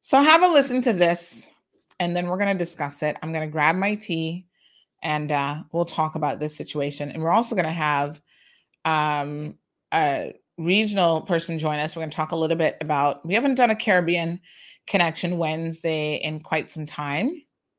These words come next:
So we are going to talk about that here in a second as well. Um, so we'll have Mister Famous joining us in a little bit.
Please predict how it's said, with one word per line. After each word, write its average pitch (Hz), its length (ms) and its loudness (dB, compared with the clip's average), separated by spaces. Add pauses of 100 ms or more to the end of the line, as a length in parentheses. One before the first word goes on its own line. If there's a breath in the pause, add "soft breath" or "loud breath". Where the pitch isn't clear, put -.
(880)
So 175 200 -2
we 165 180 2
are 165 160 6
going 165 300 -4
to 156 360 -4 (720)
talk 165 240 0
about 156 200 0
that 160 160 6
here 160 500 -2
in 151 400 -6 (100)
a 151 40 -8
second 147 500 -6
as 143 160 -8
well. 143 400 -6 (1000)
Um, 147 320 -2
so - 140 -6
we'll 165 120 0
have 180 120 0
Mister 165 260 -4
Famous 156 460 -4
joining 151 400 -4
us 147 320 -6
in 151 80 -6
a 143 100 -4
little 143 160 -4
bit. 139 240 -6